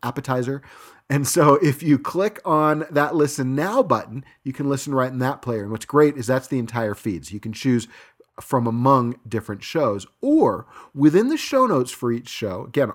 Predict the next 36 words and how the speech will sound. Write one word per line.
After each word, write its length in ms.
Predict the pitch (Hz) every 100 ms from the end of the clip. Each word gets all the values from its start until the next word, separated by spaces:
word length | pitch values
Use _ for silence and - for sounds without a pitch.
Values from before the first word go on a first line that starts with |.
| -
on 240 | 113 127
the 80 | 156
page, 560 | - 202 135 92 - - - _
you 120 | 139
can 120 | 135
scroll 360 | 127 - 131 127
all 120 | 180
the 60 | 240
way 160 | 247
down, 460 | 190 151 127 127 127 -
and 100 | 123
there's 140 | 120
another 240 | 131 156 160
link 220 | 127 123
that 100 | 123
says 180 | 113 95
how 180 | 120
to 80 | 147
listen 300 | 170 131 -
to 60 | 135
the 80 | 123
Fredcast. 720 | - 160 143 95 - - - _ _ - - _
And 360 | 135 131 135 131 -
it 160 | 120
gives 260 | 135 160 190
you 80 | 220
the 60 |
links, 540 | 226 151 120 - - - _ _ -
uh, 180 | 107 101
for 140 | -
the 120 | 117
iTunes 500 | 117 127 147 160 147
M 100 | 139
P 140 | 131 131
three 200 | - 131
subscription, 680 | 127 123 - 123 - 123